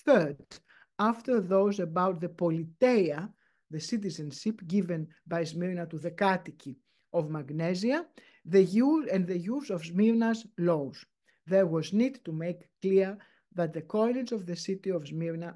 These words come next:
which in fact incorporated into its citizen body the Katiki of these military settlements, was legal tender at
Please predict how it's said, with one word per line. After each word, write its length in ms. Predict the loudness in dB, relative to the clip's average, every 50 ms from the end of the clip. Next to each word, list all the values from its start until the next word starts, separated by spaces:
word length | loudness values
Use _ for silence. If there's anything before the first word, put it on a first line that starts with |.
| -16 _ -12
which 260 | -12 -12 -12 -14 -18 -14 -12
in 100 | -12 -12
fact 380 | -10 -8 -8 -8 -8 -8 -12 _
incorporated 1040 | -12 -12 -12 0 4 6 6 6 4 2 -2 -2 -2 -2 -4 -6 -6 -8 -10 -12 -10 -10
into 280 | -8 -8 -8 -6 -6 -8
its 240 | -8 -8 -10 -10
citizen 460 | -8 -8 -8 -8 -8 -10 -10 -10 -10 -8
body 360 | -6 -6 -6 -4 -6 -8 -12 -14 -20 -20 _ -10
the 140 | -6 -6 -6
Katiki 640 | -4 0 2 2 2 2 0 -4 -10 -12 -12 -10 -10
of 180 | -10 -10 -8
these 220 | -6 -6 -6 -4 -2
military 560 | -2 -2 -2 -2 -4 -6 -8 -10 -10 -10 -10
settlements, 800 | -8 -4 -2 -2 -2 -4 -4 -6 -4 -2 -2 -2 -2 -4 -6 -8 _ _ _ _ 0
was 320 | 2 2 2 0 -2 -6 _ _ _ -4
legal 400 | -2 -2 -2 -2 -2 -4 -4 -6 -8 -6
tender 480 | -6 -4 -4 -4 -6 -6 -8 -10 -12 -16 _ -10
at 240 | -10 -8 -10 -10